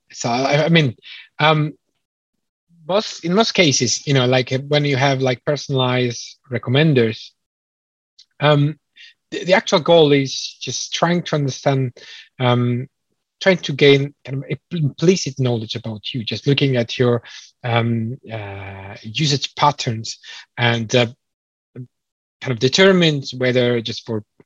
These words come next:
the deter-, uh, for a piece of content, whether you probably like it or not, um, whether it would, would be relevant for you or not.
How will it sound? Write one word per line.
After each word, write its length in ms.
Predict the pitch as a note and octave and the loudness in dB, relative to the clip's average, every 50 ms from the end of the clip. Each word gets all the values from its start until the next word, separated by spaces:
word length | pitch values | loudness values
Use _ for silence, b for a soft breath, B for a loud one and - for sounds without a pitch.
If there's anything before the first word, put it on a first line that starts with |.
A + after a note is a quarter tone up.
| _ G#2+ - | _ -18 -18
the 80 | A2+ | -16
deter-, 320 | - - A#2 D3+ D#3 D#3 B2+ | -12 -8 -2 0 0 0 0
uh, 160 | A#2+ A#2+ A2+ - - _ | -2 -6 -8 -10 -16 _
for 100 | - A#2+ | -12 -12
a 60 | A2 G#2 | -10 -8
piece 240 | - F3+ G3+ F#3 | -4 -2 -2 -2
of 140 | D#3 C3+ - | -2 -4 -6
content, 400 | - D3 C3+ B2+ - C#3 C3+ B2+ | -6 -6 -6 -4 -6 -6 -8 -8
whether 160 | A#2 A2+ A2+ | -8 -8 -8
you 300 | A2+ A2 A2+ A2 A2 G#2+ - B B B B B _ | -8 -10 -10 -10 -12 -12 -14 B B B B B _
probably 320 | - C#3+ C3 B2 A#2 B2+ A#2+ | -4 -2 0 2 2 2 2
like 340 | A#2 B2 A#2+ A2+ - - | 2 2 0 0 -2 -6
it 120 | A#2 - - | -12 -10 -6
or 100 | A2+ A#2 | -4 -2
not, 360 | C3 D#3 D3+ A#2 - - - - B B B B B B B B B B B | 2 2 2 2 0 -4 -14 -14 B B B B B B B B B B B
um, 480 | - A#2 A2 A2+ A2 A2 A2 A2 A2+ A#2 | -2 0 0 0 0 0 0 -2 -2 2
whether 260 | A#2 D3 D3+ D3 C#3 | 4 6 6 8 8
it 260 | C3+ C3 B2+ - - - | 8 6 4 0 -6 -8
would, 120 | G#2+ A2 | -6 -4
would 120 | A#2+ A#2 G#2+ | -4 -4 -2
be 260 | A#2 G#2 G#2+ A#2+ - _ _ _ _ _ _ _ _ _ _ _ - | -4 -6 -6 -10 -18 _ _ _ _ _ _ _ _ _ _ _ -8
relevant 560 | C3 B2 C#3 C#3 C3 C3 B2 B2 A#2+ A#2+ - | -2 2 4 4 6 4 2 0 -2 -6 -10
for 100 | - B2 | -10 -10
you 260 | A#2 A2+ A#2+ A#2 A#2 B2 | -8 -6 -6 -4 -2 0
or 40 | |
not. 360 | C3+ C#3+ D3 C3 G#2+ - - | 0 2 2 0 0 -2 -8